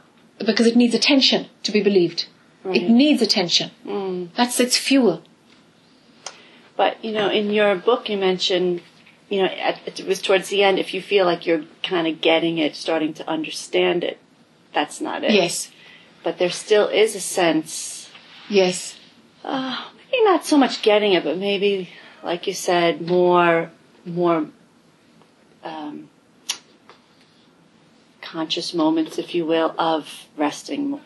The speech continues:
Speaker 2: you know, coming out of the I story so much.
Speaker 1: Yes. Yes. Yes, it's more
Speaker 2: But it's, you know, it's, it is tricky 'cause it
Speaker 1: Yeah, it's
Speaker 2: very
Speaker 1: tricky.
Speaker 2: easily switches into, "I'm getting there."
Speaker 1: That's right.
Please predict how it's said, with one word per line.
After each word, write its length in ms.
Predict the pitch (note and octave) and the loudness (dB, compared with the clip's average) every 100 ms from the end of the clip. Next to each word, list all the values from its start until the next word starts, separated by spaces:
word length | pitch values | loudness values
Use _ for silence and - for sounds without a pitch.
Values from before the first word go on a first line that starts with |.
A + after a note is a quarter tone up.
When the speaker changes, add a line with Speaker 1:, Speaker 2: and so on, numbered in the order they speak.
| _ - | _ -10
Speaker 2:
you 140 | E3+ | -6
know, 160 | D3+ C3+ - _ | -6 -10 -16 _
coming 300 | - D#3+ D3 | -6 -4 -2
out 160 | C#3+ - | -4 -8
of 120 | - | -12
the 140 | - | -10
I 160 | - - | -10 -10
story 400 | - - - - | -12 -12 -12 -10
so 200 | - - | -12 -12
much. 360 | - - - | -14 -12 -4
Speaker 1:
Yes. 420 | G3+ E3+ D#3+ - - - - - - - - - - - - | 0 0 0 -12 -16 -20 -20 -20 -20 -20 -20 -20 -20 -20 -14
Yes. 400 | F3+ E3 - - - - - - - - - - - | -12 -12 -14 -20 -20 -20 -20 -20 -20 -20 -20 -18 0
Yes, 320 | A#3+ E3+ - | 2 2 0
it's 260 | - A3 - | -4 -2 2
more 460 | A#3+ A#3+ A#3+ B3 - - - - | 4 6 4 2 -4 -18 -18 0
Speaker 2:
But 100 | G3 | 2
it's, 480 | F#3+ - - - - | 2 -4 -12 -10 0
you 80 | A#3 | 2
know, 120 | G3 | 4
it's, 280 | G3+ - - | 2 -4 2
it 140 | G#3+ | 4
is 300 | A#3+ A3+ - - - | 4 2 -8 -16 -4
tricky 360 | - D#4 A3+ | 0 2 0
'cause 260 | F3 G#3+ F#3 | 2 2 4
it 160 | G#3 - | 2 4
Speaker 1:
Yeah, 100 | G3 | 0
it's 120 | F3+ | 2
Speaker 2:
very 340 | G3+ A3 A3+ A#3+ | 4 6 4 4
Speaker 1:
tricky. 140 | - | 4
Speaker 2:
easily 340 | B3 A3 G#3+ G#3+ | 2 4 2 2
switches 500 | - A3 G#3+ A3 G#3 | 2 2 4 0 2
into, 280 | G#3+ G#3+ F#3+ | 0 4 4
"I'm 140 | F#3 | 4
getting 380 | F#3+ F3+ F3 D#3+ | 2 2 2 0
there." 100 | D3+ | 2
Speaker 1:
That's 200 | G#3+ - | 2 4
right. 180 | E3+ | 2